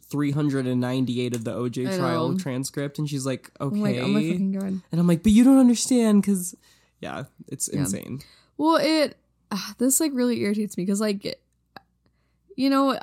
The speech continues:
Speaker 2: you would think by now I would, I say this every episode, you would think that by now I would learn to do my research sooner in the week, okay? <laughs> Mainly because I realize that there's books that I, like,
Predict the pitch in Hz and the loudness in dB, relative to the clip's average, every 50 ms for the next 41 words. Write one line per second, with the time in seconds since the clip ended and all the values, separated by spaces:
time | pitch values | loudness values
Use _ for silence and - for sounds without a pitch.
0 | 50 50 - - 226 254 277 277 294 302 285 320 285 294 311 311 - 330 311 302 | -8 -10 -6 -2 2 4 4 6 4 4 2 0 0 0 -2 -2 -2 -2 0 0
1 | 254 214 196 196 185 - 190 190 185 185 185 175 - - 175 196 - - 185 185 | 0 0 0 -2 -4 -4 -4 -2 -2 -2 -4 -4 -6 -6 -6 -6 -4 -4 -6 -6
2 | 196 - 170 165 165 - - - - - 165 165 _ _ _ _ _ - 220 226 | -6 -8 -8 -8 -8 -10 -10 -12 -12 -12 -12 -12 _ _ _ _ _ -2 0 0
3 | 240 233 262 240 247 240 302 302 277 - 269 240 214 196 180 170 180 190 185 170 | 2 2 2 0 0 0 -2 -2 -2 -2 -2 -2 -2 -2 -2 -2 -2 -2 -2 -2
4 | 180 175 185 196 185 180 190 175 165 165 165 165 170 170 - 170 160 - - - | -2 -2 -2 -4 -4 -4 -4 -4 -4 -4 -4 -4 -4 -4 -4 -8 -6 -6 -8 -8
5 | - 170 156 156 151 151 143 143 139 - - _ _ - 214 - 208 208 226 226 | -8 -8 -8 -8 -8 -8 -8 -8 -8 -10 -10 _ _ -20 -14 -10 -8 -6 -6 -8
6 | - - - - - - - - - - - - - 180 - - 214 - - - | -8 -16 -20 -20 -18 -18 -18 -18 -18 -20 -20 -12 -12 -12 -8 -8 -8 -8 -8 -10
7 | 196 - _ - 190 185 _ - 180 - _ _ _ _ _ - _ _ _ _ | -12 -12 _ -12 -12 -12 _ -14 -14 -14 _ _ _ _ _ -20 _ _ _ _
8 | - 254 269 285 294 311 330 311 359 320 320 330 269 - 233 226 226 208 208 208 | 0 4 4 6 6 4 4 4 4 4 4 2 2 2 2 2 2 2 2 0
9 | 214 220 202 - 180 180 175 - _ - 170 196 214 - - - - 196 185 180 | 0 0 0 0 -2 -2 -2 -4 _ 0 0 2 2 0 -2 -4 -2 -2 -2 -2
10 | 170 175 170 160 160 196 | -2 -2 -2 -2 -4 -8